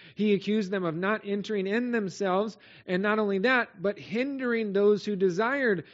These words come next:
to enter in. The religious leaders were meant to lead people into spiritual matters, to lead them to the Lord,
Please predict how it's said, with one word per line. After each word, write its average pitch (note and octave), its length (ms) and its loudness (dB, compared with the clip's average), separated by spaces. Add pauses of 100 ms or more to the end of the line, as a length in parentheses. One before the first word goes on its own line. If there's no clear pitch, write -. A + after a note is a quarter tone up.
(180)
to F3 140 0
enter D#3 460 -4
in. B2+ 240 -6 (240)
The G3 80 6
religious A#3 460 4
leaders A3 240 2
were G3+ 100 0
meant G#3+ 220 -2
to G#3 80 -2
lead A#3 400 2
people A3 260 4
into C#4 220 0
spiritual G#3 420 0
matters, G3 400 -2 (260)
to G#3+ 120 4
lead D4+ 260 2
them C4 160 -4
to G3 100 -4
the G3 100 2
Lord, F#3 340 0